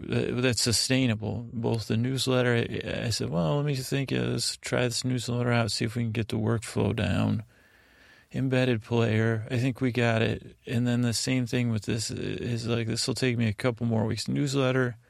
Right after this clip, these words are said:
that should be, uh, you know, right away soon. Say, "Hey, uh, sign up for it. Sign up for it when you feel like it. You can read the old, uh, issues and stuff like that."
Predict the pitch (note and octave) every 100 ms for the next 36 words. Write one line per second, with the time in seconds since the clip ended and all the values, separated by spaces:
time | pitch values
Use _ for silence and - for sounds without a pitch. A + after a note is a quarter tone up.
0 | _ _ _ _ _ _ _ _ _ _
1 | B2 B2+ - A#2+ A#2 A2+ A2 A2 A2 A2
2 | A#2+ G#2+ G#2+ A#2 A#2 A2+ G#2+ G#2 G#2+ G#2
3 | G#2 - A2 A2 G#2+ - A#2 D#3 D#3 A2+
4 | - A#2+ A#2+ A2 C#3 - C#3+ C#3+ C3 C#3+
5 | C#3 B2+ B2 - B2 B2+ B2+ A#2+ C3 A#2
6 | A#2+ B2 B2 A#2+ A#2 A#2 A#2 A#2 A2+ A2
7 | - B2 A#2+ A2+ G#2+ A2 A2 - G#2+ -
8 | A#2 A2 - F2+ F#2 G#2+